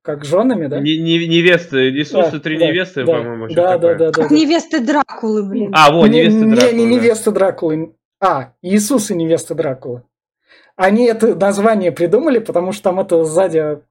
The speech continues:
Speaker 1: обговаривается как раз, потому что Дракулу уже все заколебали, его, над ним уже как, как не издевались, и мы поэтому решили, вместо Дракулы у нас будет Иисус, а Дракула в конце. <laughs>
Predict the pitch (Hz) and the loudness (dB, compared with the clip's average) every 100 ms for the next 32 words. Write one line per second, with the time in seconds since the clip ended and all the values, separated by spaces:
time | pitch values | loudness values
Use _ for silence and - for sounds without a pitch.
0 | _ - 165 160 180 214 277 214 - 175 | _ -6 -4 0 2 2 2 0 0 -2
1 | 180 180 170 - - - 202 208 208 156 | -2 0 -2 -2 -4 0 2 2 -2 -2
2 | 190 247 214 170 165 175 - 180 160 175 | 0 2 0 2 0 0 0 0 -2 -2
3 | 165 160 233 214 156 165 170 170 - - | 0 2 2 0 0 0 0 -2 -8 -12
4 | - 180 202 208 170 175 196 175 - _ | -4 0 2 0 0 0 0 -2 -16 _
5 | _ _ - 202 185 175 156 170 214 226 | _ _ -2 -2 -4 -6 -2 0 2 0
6 | 202 170 160 180 175 170 160 160 - 175 | -4 -6 -2 -2 0 -4 -4 -4 -6 -6
7 | 156 165 170 165 180 165 165 156 160 147 | -4 -6 -6 -2 -2 -2 -6 -4 -4 -2
8 | 165 160 156 147 - 208 160 151 - 160 | -4 -4 -6 -6 -10 -8 -8 -8 -6 -6
9 | - 165 156 139 127 _ - - 269 226 | -4 -8 -8 -10 -12 _ -18 -8 -2 -2
10 | - - - _ - 262 - | -2 -10 -20 _ -14 -12 -12